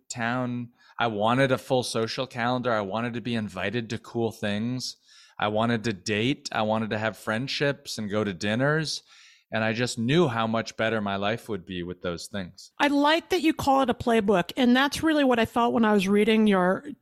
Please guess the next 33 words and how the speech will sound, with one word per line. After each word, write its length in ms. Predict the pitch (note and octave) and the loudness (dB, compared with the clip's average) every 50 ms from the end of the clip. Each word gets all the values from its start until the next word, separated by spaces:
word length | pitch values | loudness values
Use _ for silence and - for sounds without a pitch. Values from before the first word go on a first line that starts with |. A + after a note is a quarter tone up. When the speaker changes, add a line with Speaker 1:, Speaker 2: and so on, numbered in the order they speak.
| _ _ _ | _ _ _
Speaker 2:
the 160 | - G3+ F#3+ - | 2 4 4 4
Two 200 | - - C#4 B3+ | 4 4 4 6
Hour 160 | A#3+ A3 G#3 | 6 4 2
Cocktail 420 | G3 - A#3+ G#3+ - - - G#3 G#3 | 2 2 0 0 2 2 0 0 0
Party 260 | - - G3+ G3+ G#3+ | 2 2 2 2 2
book, 280 | G3 G#3 B3+ C4 C4 - | 4 4 2 2 2 2
How 100 | A#3+ G3+ | 0 2
to 80 | G3 | 2
Build 320 | F#3 G3 G#3 G#3 F3+ F#3 - _ _ | 4 4 2 2 2 -2 -12 _ _
Big 200 | D4 E4+ E4+ C#4+ A#3+ - - _ _ | -4 -2 -2 -4 -8 -12 -16 _ _
Relationships 760 | A3 B3 A#3 A3 G#3 G#3 G#3 - A3+ G3+ - A3+ G3 - - | 2 2 4 6 4 4 4 2 0 2 2 0 0 0 0
with 140 | F#3 F#3 F3 | 0 0 0
Small 360 | - - - A3 G3+ G3+ G3+ | 0 0 2 4 4 4 4
Gatherings. 500 | F#3 F#3 F3+ F#3 F3+ G3+ G#3 G#3 A3 - - - - - - - - - - | 4 2 2 2 4 4 4 2 2 0 -4 -12 -14 -14 -12 -14 -14 -6 0
The 80 | - D#4 | 0 0
difference, 640 | - - F4 G#4 G#4+ - A#4+ A#4 G#4+ E4 - - | 2 4 2 2 4 4 4 4 4 2 2 4
Nick, 340 | D4 C#4 C4+ C4 C4+ C4 - | 6 6 6 6 4 2 0
in 180 | C#4+ C#4 B3+ B3 | 2 4 4 6
your 160 | B3+ B3+ B3 | 6 6 4
approach 380 | A#3 A#3+ - C4+ A#3+ A3 - | 2 2 4 4 4 4 4
for 120 | - - A#3 | 2 0 2
me 460 | G#3 G#3 G#3 G3 F3+ E3+ E3 F#3 G#3+ - - - - - - _ _ | 4 4 4 4 2 0 -2 -4 -8 -14 -18 -20 -20 -20 -20 _ _
is, 560 | - C4 A#3+ A#3 A#3 A3+ A3+ A3 A3 G#3 - - F4 | 2 4 6 6 8 8 6 6 6 4 2 -2 -2
um, 480 | E4 A3 A3 G#3 G3+ G3 G3+ G#3 C4 - _ _ _ _ _ | 0 2 2 2 2 2 0 -2 -4 -8 _ _ _ _ _
you 120 | C#4+ D4+ | 4 6
know, 60 | D#4 | 6
I, 180 | C#4+ D#4+ F4+ G#4 - - - | 6 6 6 4 2 0 -2
I, 300 | C#4 F4 F#4+ G4+ G#4 - - - | 2 4 4 4 4 0 -2 0
I 200 | D4+ F4+ G4+ F4+ | 0 0 2 2
like 320 | F4+ F4 E4+ E4+ - - - | 4 2 2 2 0 -6 -6
people 320 | - C#4+ C#4 - C4+ B3 | -2 0 0 2 2 0
too. 300 | B3 - - D4+ C4 A3 | 0 2 2 4 4 6
I'm, 200 | G#3+ A3 A#3 A#3+ | 6 4 2 2